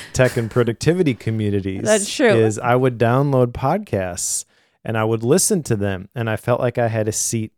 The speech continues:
Speaker 1: at the table.
Speaker 2: Yeah.
Speaker 1: A lot of the people that I work with and the, a lot of the meaningful relationships I've developed over the years have come from just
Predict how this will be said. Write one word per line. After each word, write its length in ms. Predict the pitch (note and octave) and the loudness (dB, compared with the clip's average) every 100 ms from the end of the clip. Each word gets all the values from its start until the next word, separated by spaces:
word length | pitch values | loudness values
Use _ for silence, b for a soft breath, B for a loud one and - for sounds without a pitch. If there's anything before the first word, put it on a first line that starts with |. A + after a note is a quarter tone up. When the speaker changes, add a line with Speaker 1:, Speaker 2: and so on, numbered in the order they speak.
| _ | _
Speaker 1:
at 180 | G#2+ - | -6 -6
the 60 | - | -6
table. 460 | - G#3+ E3 - G3+ | -4 -2 -4 -6 -8
Speaker 2:
Yeah. 300 | F3 D#3+ E3 - - | -6 -6 -8 -10 -8
Speaker 1:
A 80 | G#2 | -2
lot 300 | G#2+ A2 A#2+ | 2 2 2
of 140 | A#2 | 0
the 80 | A#2 | -4
people 680 | - A2+ A#2 A2+ A2+ A2+ | -4 -2 0 2 2 2
that 360 | G#2 A2 A2 A2 - | 0 -2 -2 -4 -6
I 560 | G#2 G#2+ A2 G#2+ G#2 G#2 _ _ _ _ _ - - | -4 -2 -2 -2 -4 -8 _ _ _ _ _ -20 -16
work 360 | - A2 B2+ - | -6 -2 -2 0
with 440 | B2+ B2 B2 - | 2 4 2 0
and 440 | G#2+ G#2 G2+ G2+ - - - | -4 -4 -4 -8 -12 -20 -12
the, 140 | G#2+ G#2+ | -4 0
a 20 | |
lot 220 | G#2 A#2 | 2 2
of 100 | A#2 | 0
the 160 | G#2+ G#2 - | -2 -6 -12
meaningful 840 | A#2+ A#2 A#2+ B2 A#2 A2 G#2 G2 F#2+ | -10 -4 -2 -2 0 0 2 -2 -4
relationships 560 | G#2 A#2+ - D3 B2 - | -2 -2 -2 -6 -6 -6
I've 80 | G2+ | -6
developed 380 | G2 B2 F#3+ C3+ | -2 -2 0 -2
over 160 | G#2 | -2
the 80 | G#2 | -2
years 220 | G2+ G2 | -2 -4
have 140 | A2 - | -6 -8
come 360 | - A#2+ D#3 F3+ | -6 -4 -4 -4
from 600 | - A2 G#2 G2 G2 G#2 _ _ _ - - - | -4 -2 -2 -4 -6 -10 _ _ _ -20 -20 -8
just 160 | A2+ | -8